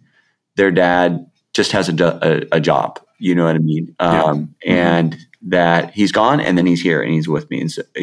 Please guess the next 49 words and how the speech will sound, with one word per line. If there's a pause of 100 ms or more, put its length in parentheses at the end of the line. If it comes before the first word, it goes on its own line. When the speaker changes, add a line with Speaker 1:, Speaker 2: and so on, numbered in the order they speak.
(120)
Speaker 1:
and,
and
th-, (420)
I
work
really
hard
at
that, (600)
but
I
am
pulled
at
times,
you
know
what
I
mean?
And
my, (160)
it, (200)
it,
Speaker 2:
Sure.
Speaker 1:
you
know,
and
I
wouldn't
probably
admit
it, (280)
<sighs>
I'm
admitting
it
to
the
world
here,
but, (420)
you
know,
I'm,
my
mind
is
sometimes